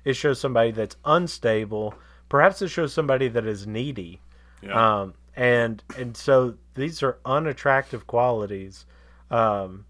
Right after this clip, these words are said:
Speaker 1: that they, they damage relationships.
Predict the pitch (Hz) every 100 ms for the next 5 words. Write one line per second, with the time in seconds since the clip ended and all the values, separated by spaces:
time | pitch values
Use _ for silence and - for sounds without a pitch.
0 | - - _ _ - - - 113 113 107
1 | - - _ _ 143 131 127 127 127 -
2 | 123 131 127 139 151 123 117 117 123 127
3 | 120 - 127 98 -